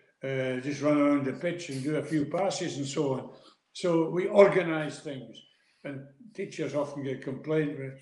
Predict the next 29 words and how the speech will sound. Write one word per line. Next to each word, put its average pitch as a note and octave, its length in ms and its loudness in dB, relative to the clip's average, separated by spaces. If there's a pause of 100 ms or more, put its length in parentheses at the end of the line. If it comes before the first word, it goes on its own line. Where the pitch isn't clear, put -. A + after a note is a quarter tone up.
(140)
get D3+ 220 -10
complained D3 460 0
about C3+ 280 0
because C3 320 -2
they're C#3 100 -2
too, D3+ 380 0 (260)
too G#3 140 6
good D#3+ 180 6
at D#3+ 100 2
organising. C#3+ 720 0 (720)
Uh, C#4+ 340 -2 (200)
and C#3+ 240 -8 (100)
some C#4+ 200 -4
of B3 60 -2
the F#3+ 60 0
players D#3 340 0
resented, E3+ 640 -2
you F#3+ 140 -12
know, F#3 320 -6 (320)
um, C#3+ 640 -6
hard E3 380 -4
training. F#3 500 -4 (280)
But D#3 140 -8
you, D#3 180 -2
you, C#3+ 540 0 (400)
so D#3+ 440 2
that's G3+ 380 -4
where F3 220 2
I D3+ 320 0